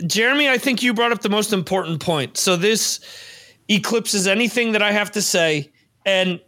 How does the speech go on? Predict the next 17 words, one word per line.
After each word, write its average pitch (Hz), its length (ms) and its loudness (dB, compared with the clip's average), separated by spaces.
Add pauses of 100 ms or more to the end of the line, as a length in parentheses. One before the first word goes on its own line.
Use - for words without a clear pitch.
(340)
if 208 240 -2
this 185 400 0
gets 240 380 -2
kids 233 880 -2 (680)
to 202 120 0
check 220 380 0
out 165 280 0 (200)
heavy 208 440 -2
metal, 233 560 -2 (1700)
then 202 200 0
I 202 80 2
have 202 220 2
no 190 160 0
problem 180 380 -2
with 160 120 -2
this 156 240 -2
list. 120 480 -4